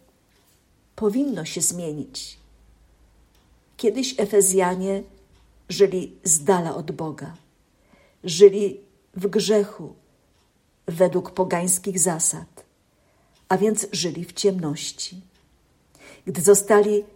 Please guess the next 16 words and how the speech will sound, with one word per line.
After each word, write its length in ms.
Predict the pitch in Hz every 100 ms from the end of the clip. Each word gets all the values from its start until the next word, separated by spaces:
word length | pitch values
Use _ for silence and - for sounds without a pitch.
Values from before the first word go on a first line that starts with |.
| _
chrześcijanami, 1080 | - - 190 - - 170 170 247 269 170 170 - _ _ _ _ _ _ _ -
musieli 340 | 196 247 220
się 320 | 220 240 214
wyrzec 540 | 180 277 262 160 151 -
dotychczasowych 880 | 175 170 190 - 180 - 175 165 165
bożków 720 | 156 170 170 - - 202 - -
i 120 | 196
wszelkiego 720 | 196 202 185 185 208 190 196
bałwochwalstwa, 1300 | 165 190 190 185 196 - 220 220 202 - - - 147 - _ _ _ _ _ _ _ _ _
po 120 | 214
to, 160 | 214 220
by 260 | 190 214 220 - - -
rozpocząć 1080 | 185 190 - - 208 233 - 262 285 - -
życie 440 | 165 160 185 - 202
w 60 |
światłości. 1000 | - - 185 185 170 156 - - - -